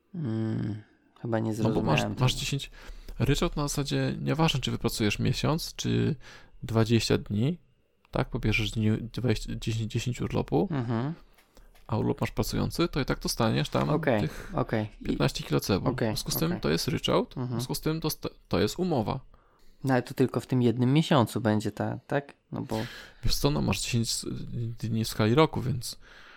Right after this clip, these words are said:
Speaker 2: e, musisz wypracować tam dwanaście miesięcy bez dziesięciu dni.
Speaker 1: Mhm.
Speaker 2: A hajs dostaniesz. Wiesz co,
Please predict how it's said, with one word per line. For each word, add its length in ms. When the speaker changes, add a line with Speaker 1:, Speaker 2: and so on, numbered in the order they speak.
Speaker 2:
e, 60
musisz 260
wypracować 460
tam 540
dwanaście 460
miesięcy 720
bez 160
dziesięciu 360
dni. 320
Speaker 1:
Mhm. 240
Speaker 2:
A 60
hajs 300
dostaniesz. 580
Wiesz 100
co, 100